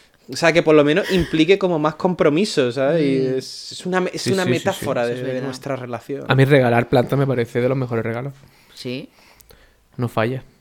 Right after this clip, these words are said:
Speaker 3: Sí, sí, sí.
Speaker 2: Depende de la planta.
Speaker 1: Siempre en,
Speaker 3: O sea,
Speaker 1: en una fiesta de inauguración de piso, siempre
Speaker 3: Total.
Speaker 1: <laughs> tienes que pedir que la
Speaker 3: Total.
Speaker 1: gente te lleve una planta.
Speaker 3: Tal cual.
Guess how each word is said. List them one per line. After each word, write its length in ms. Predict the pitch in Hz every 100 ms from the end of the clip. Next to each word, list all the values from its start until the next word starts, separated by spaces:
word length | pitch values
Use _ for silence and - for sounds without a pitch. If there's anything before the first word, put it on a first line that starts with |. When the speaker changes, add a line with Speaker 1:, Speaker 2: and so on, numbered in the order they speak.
| -
Speaker 3:
Sí, 140 | -
sí, 140 | 117 117
sí. 140 | -
Speaker 2:
Depende 300 | 127 131 123
de 60 | 139
la 100 | 156
planta. 120 | 135
Speaker 1:
Siempre 440 | 131 117 175 -
en, 160 | 120 120 -
Speaker 3:
O 40 | -
sea, 180 | 123 -
Speaker 1:
en 140 | 135 135
una 160 | 147
fiesta 320 | 156 151 - 131
de 100 | 123
inauguración 600 | 120 117 120 107 135 147
de 80 |
piso, 460 | 151 175 - 233 285 _ _
siempre 500 | - - 131 151 170 - _
Speaker 3:
Total. 420 | 123 104 92 113
Speaker 1:
<laughs> 40 | -
tienes 240 | 139 143
que 120 | -
pedir 260 | 160 147 151
que 100 | 170
la 80 | 147
Speaker 3:
Total. 160 | 160
Speaker 1:
gente 80 | 123
te 100 | 143
lleve 120 | 135 139
una 140 | 143
planta. 300 | 127 131 120 - _ _ _ _ _ _ _ _
Speaker 3:
Tal 180 | - -
cual. 260 | - 101 113